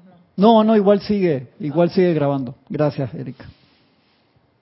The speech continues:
Speaker 2: Les pido que en su servicio expresen conscientemente la tolerancia del uno por el otro. Cada uno de ustedes está capacitado por cuenta de momentums del pasado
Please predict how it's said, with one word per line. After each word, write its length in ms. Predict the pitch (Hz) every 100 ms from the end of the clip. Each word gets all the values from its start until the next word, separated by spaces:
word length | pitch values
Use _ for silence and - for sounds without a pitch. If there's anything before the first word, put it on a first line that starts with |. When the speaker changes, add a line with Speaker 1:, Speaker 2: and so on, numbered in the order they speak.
| _ _ _ _ _ _ _ _ -
Speaker 2:
Les 240 | 151 147
pido 500 | - 254 247 226 214
que 80 | 190
en 100 | 165
su 140 | 156
servicio 440 | 160 160 165 202 196
expresen 500 | - 180 180 202 175
conscientemente 1400 | - 156 151 - 214 208 196 165 151 151 170 170 175 160
la 160 | 147
tolerancia 1000 | 139 139 135 147 170 170 165 - 170 156
del 260 | 139 127 127
uno 300 | 151 147 143
por 220 | 143 135
el 140 | 120 135
otro. 280 | 135 - - _ _ _ _ _ _ _
Cada 280 | - 202 196
uno 220 | 208 208
de 60 | 170
ustedes 220 | - 190
está 200 | 180 196
capacitado 720 | 185 170 156 160 160 190 185
por 240 | 156 147 -
cuenta 440 | 196 208 190 185
de 80 | 170
momentums 640 | 151 151 180 185 202 175 -
del 200 | 156 139
pasado 840 | - 143 117 - 202 170 139 131